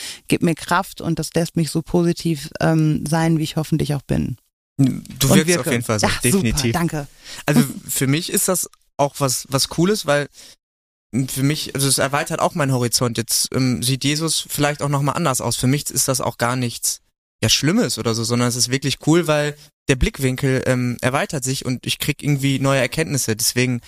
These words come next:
Speaker 2: vielleicht ist das ja bei dem einen oder anderen auch so und, ähm, fühlt euch davon nicht angegriffen. Was ich noch eben erwähnen möchte, weil mir das auch super wichtig ist, ich hoffe, das kam aber auch durch, dass du nur, ähm,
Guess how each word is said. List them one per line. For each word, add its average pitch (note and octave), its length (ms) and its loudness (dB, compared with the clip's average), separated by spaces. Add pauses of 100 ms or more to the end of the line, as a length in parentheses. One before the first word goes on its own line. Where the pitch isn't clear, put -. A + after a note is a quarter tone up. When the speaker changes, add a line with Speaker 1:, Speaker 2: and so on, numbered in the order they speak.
(280)
Speaker 2:
vielleicht - 420 -2
ist - 160 0
das B2+ 120 0
ja A#2+ 120 2
bei A#2 120 2
dem A2+ 160 0
einen A#2+ 220 -2
oder A#2 160 0
anderen A#2 260 0
auch C3 160 0
so B2 220 0
und, A2 260 2 (500)
ähm, G#2 300 0 (100)
fühlt A2+ 220 0
euch G#2 300 -2 (100)
davon G#2 380 0
nicht G2+ 300 -4 (120)
angegriffen. G2 580 -4 (500)
Was C#3 280 0
ich C#3+ 220 -8 (360)
noch C#3 140 0 (140)
eben C#3 180 0
erwähnen D3 280 0
möchte, F#3+ 260 -2
weil C#3+ 80 2
mir C3+ 80 -2
das B2+ 100 -2
auch - 100 0
super B2+ 400 0
wichtig - 360 -4
ist, F#3 260 0 (320)
ich - 140 -2
hoffe, - 180 -2
das G#2+ 120 -2
kam A#2 180 2
aber G#2 120 0
auch G#2+ 80 -2
durch, C3 180 2 (260)
dass - 180 0
du B2 120 2
nur, A#2+ 420 2
ähm, G#2+ 380 0